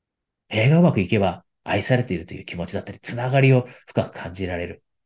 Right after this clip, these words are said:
または人によっては、恋愛がうまくいったら、自分は安心できると。ずっと一人で過ごすよりも好きな人がいて、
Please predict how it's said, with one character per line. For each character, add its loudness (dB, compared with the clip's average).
ま 2
た 6
は 8
人 -2
に -6
よ -6
っ -18
て 0
は、 2
恋 -4
愛 0
が 2
う 0
ま 0
く -6
い -6
っ -18
た 6
ら、 4
自 -2
分 -2
は -6
安 4
心 -2
で 0
き -6
る -8
と。 -20
ず 2
っ 2
と -4
一 -2
人 2
で -2
過 -2
ご -2
す -6
よ 4
り 4
も 2
好 -14
き -6
な -8
人 -2
が 0
い -6
て、 0